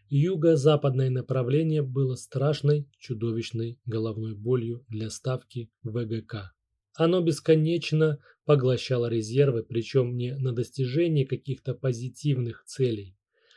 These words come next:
а на сохранение ситуации в положении неустойчивого равновесия. За этот период юго-западное направление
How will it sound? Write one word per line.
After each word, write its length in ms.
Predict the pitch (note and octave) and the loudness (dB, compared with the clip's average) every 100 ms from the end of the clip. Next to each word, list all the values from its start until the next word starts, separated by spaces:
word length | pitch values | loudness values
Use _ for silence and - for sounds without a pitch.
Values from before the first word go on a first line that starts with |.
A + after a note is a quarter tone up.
| _ - | _ -2
а 120 | D3+ | 2
на 120 | D#3+ | 4
сохранение 640 | D3+ D3 D3+ D3+ D#3+ D#3+ | 4 4 4 4 4 2
ситуации 800 | C#3+ C#3 C#3 C#3 D3 C#3+ D#3 D3+ - _ _ _ | 0 -2 0 2 2 0 -4 -4 -6 _ _ _
в 20 | |
положении 800 | C#3+ C3+ C3 A2+ C#3 C3+ C3 C3 | 2 4 4 4 4 4 2 0
неустойчивого 1080 | C3 A#2+ A2+ - B2+ B2 - B2 A#2 A2 A#2 _ | -2 -2 -4 -4 -4 -2 -4 -4 -2 -2 -4 _
равновесия. 840 | - A#2 A2+ A#2 A#2 G#2+ - G2+ - _ _ _ _ _ - _ - | -6 -2 -2 -2 -2 -4 -8 -18 -20 _ _ _ _ _ -20 _ -6
За 200 | B2 D#3+ | 4 6
этот 320 | D#3 D3 - | 8 4 2
период 400 | D#3+ E3 E3+ C#3+ | 2 4 2 2
юго-западное 800 | D3+ C#3+ C#3 C#3+ C#3 C3+ C3 B2+ | 2 4 4 4 2 0 -2 -2
направление 800 | B2+ B2+ C3 C#3 D3 C#3+ C#3 | -4 -2 0 2 2 2 0